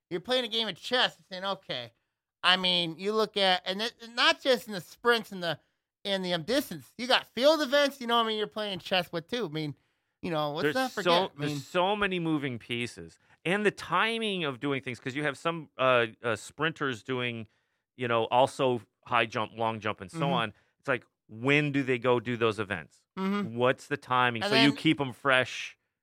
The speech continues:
Speaker 1: But I think what's gonna hurt a team like Lake Orion in this event is pole vaults not being counted. I think this hurts 'em.
Speaker 2: Yeah,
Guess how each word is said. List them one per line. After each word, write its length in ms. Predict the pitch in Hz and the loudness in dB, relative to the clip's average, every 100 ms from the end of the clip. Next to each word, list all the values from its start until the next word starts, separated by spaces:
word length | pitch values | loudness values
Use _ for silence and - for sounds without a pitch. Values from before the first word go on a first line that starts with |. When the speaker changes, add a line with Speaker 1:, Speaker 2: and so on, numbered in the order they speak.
| _ | _
Speaker 1:
But 180 | 226 220 | 4 8
I 120 | 262 | 8
think 240 | 294 311 | 6 0
what's 180 | 269 196 | 2 2
gonna 240 | 233 208 | 2 4
hurt 240 | 175 196 190 | 4 4 2
a 60 | |
team 260 | 170 - 190 | 0 -4 0
like 180 | 175 156 | 0 0
Lake 240 | 156 151 | -4 -2
Orion 300 | 160 165 156 | 0 2 0
in 80 | 143 | -2
this 160 | 139 - | -6 -8
event 320 | 127 147 151 | -4 -4 -6
is 120 | 123 | -12
pole 200 | _ 160 | _ -2
vaults 280 | 143 127 - | 0 -2 -4
not 180 | 127 107 | -8 -8
being 160 | 113 | -12
counted. 320 | 92 120 101 76 _ _ _ _ - - _ | -14 -16 -16 -18 _ _ _ _ -20 -20 _
I 140 | 139 | -6
think 220 | 170 208 160 | -6 -8 -14
this 180 | 123 | -10
hurts 320 | - 143 131 90 | -2 -2 -2 -10
'em. 80 | 80 _ _ _ _ _ _ _ | -20 _ _ _ _ _ _ _
Speaker 2:
Yeah, 440 | 127 131 123 104 | -4 0 0 0